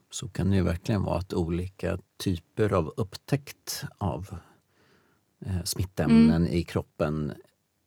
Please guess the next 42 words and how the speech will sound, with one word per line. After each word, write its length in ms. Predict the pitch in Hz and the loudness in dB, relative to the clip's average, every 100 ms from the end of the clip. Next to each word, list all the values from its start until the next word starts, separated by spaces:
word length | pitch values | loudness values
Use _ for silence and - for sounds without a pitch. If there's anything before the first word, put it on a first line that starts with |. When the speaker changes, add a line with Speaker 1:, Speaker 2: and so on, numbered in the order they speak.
| _ _ - | _ _ -6
Speaker 1:
leder 400 | 101 101 113 117 | 0 2 4 2
till, 500 | 98 - 87 87 87 - _ _ _ _ _ _ - - | 0 0 0 0 -4 -10 _ _ _ _ _ _ -20 -2
till 200 | 117 95 | 0 2
olika 300 | 90 85 85 | 0 -2 -6
typer 360 | - 95 - | -2 -4 0
av 120 | 90 82 | -2 -2
beteenden. 600 | 92 127 131 - 73 90 | -4 -2 -2 -2 -2 -2
Speaker 2:
Just 160 | 220 - | -2 -4
det. 60 | - - _ _ _ | -6 -10 _ _ _
Ja, 60 | - - | -20 2
Speaker 1:
För 80 | 254 | 10
Speaker 2:
men 100 | 311 | 10
Speaker 1:
det 140 | 339 | 10
Speaker 2:
det, 140 | 302 - | 6 -2
jag 60 | - 277 | 4 8
Speaker 1:
ja. 40 | |
Speaker 2:
tänker 180 | 302 294 | 10 8
också 220 | 262 240 | 6 2
så 80 | 240 | 4
här 80 | 220 | 4
med 160 | 220 | 4
maginfluenser. 1080 | 220 240 220 208 202 262 302 247 - - 220 - _ _ _ _ _ - | 6 8 8 6 2 6 6 4 0 -2 -4 -6 _ _ _ _ _ -2
Då 260 | 240 262 240 | 4 4 4
vill 180 | 220 190 | 4 2
man 100 | 180 | 0
ju 60 | |
absolut 340 | 180 - 202 185 | -2 -2 -2 -2
inte 180 | 175 | -2
äta. 360 | - 180 - - | -4 -4 -4 -4
Och 100 | - | 2
det 60 | 214 | 4
är 60 | |
ju 160 | 202 185 | 4 2
väldigt 600 | 190 175 175 - - - _ | 0 0 -2 -6 -14 -14 _
rimligt. 920 | 185 175 170 180 175 - - - - - | -2 0 0 -2 -4 -6 -16 -14 -4 0
Speaker 1:
Ja, 200 | 101 98 - | 2 0 0
ja, 180 | 101 101 | 2 2
men 160 | 110 104 | 2 -4
ja. 60 | 110 | -6
Speaker 2:
För 160 | - - | -8 -6
då 80 | 202 | -4
kommer 840 | 208 214 - 233 233 240 143 208 | 0 2 8 10 12 10 12 10